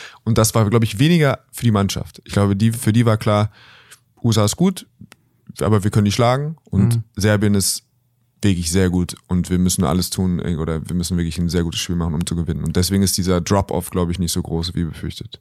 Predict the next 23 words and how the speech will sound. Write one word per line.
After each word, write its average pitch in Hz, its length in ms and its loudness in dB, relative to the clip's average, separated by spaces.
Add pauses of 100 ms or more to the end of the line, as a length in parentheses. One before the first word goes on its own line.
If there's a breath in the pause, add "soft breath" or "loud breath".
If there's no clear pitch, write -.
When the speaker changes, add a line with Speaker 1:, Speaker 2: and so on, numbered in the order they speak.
(540 loud breath)
Speaker 2:
Plus 151 300 2
zweiundvierzig 147 720 2
gegen 127 220 2
China, 165 480 4
die 156 140 0
Serben, 151 400 2
plus 147 440 0
siebenundzwanzig 143 800 0
gegen 127 200 -2
Puerto 123 320 0
Rico, 143 380 0
dann, 131 360 0 (520 soft breath)
äh, 117 320 0
was 120 240 -4
ist 127 160 -6
die, 156 180 -6
was 117 140 -4
ist 117 100 -10
die - 80 -2
Abkürzung? 123 440 -4
S - 220 -6
S - 260 -6
D. 123 280 0